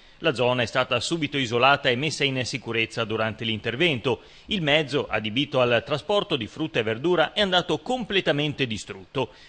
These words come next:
Danneggiate anche due autovetture che si trovavano posteggiate a poca distanza. Temporaneamente evacuati dai carabinieri anche gli abitanti dell'adiacente palazzina minacciata dal fuoco.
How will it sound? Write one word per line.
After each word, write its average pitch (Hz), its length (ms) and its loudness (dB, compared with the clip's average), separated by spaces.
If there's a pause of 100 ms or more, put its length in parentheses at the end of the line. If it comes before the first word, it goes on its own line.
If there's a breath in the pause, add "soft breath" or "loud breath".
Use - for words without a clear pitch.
Danneggiate 135 680 2
anche 135 460 -2
due 175 280 4
autovetture 156 840 2
che 107 140 -8
si 117 180 -6
trovavano 127 540 2
posteggiate 139 680 0
a 123 60 2
poca 120 240 -2
distanza. 101 640 -2 (320 loud breath)
Temporaneamente 123 760 0
evacuati 143 500 2
dai 123 220 2
carabinieri 170 680 2
anche 151 300 2
gli 147 140 2
abitanti 185 600 2
dell'adiacente 113 840 0
palazzina 160 600 2
minacciata 131 560 -2
dal 104 140 -4
fuoco. 104 540 -4